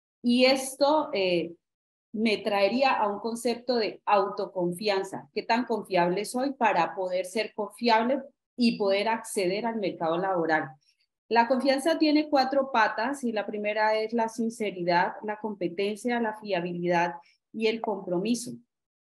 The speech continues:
Y entonces cuando empezamos a ver la sinceridad, va más allá de creer de un concepto de decir la verdad, es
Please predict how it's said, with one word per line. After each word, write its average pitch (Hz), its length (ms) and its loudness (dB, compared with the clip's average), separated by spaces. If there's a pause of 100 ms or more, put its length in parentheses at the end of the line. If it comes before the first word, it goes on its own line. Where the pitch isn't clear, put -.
(520)
Y 214 160 -2
entonces 233 400 2
cuando 262 340 4
empezamos 196 520 -4
a 226 140 2
ver 202 240 -2
la 226 320 2
sinceridad, 190 960 0 (460)
va 220 240 4
más 247 260 4
allá 247 340 0
de 247 220 -2
creer 196 500 -2
de 233 320 -2 (100)
un 226 200 -4
concepto 240 520 -2
de 202 180 2
decir 180 260 -2
la 208 160 2
verdad, 202 440 2 (440)
es 208 380 -2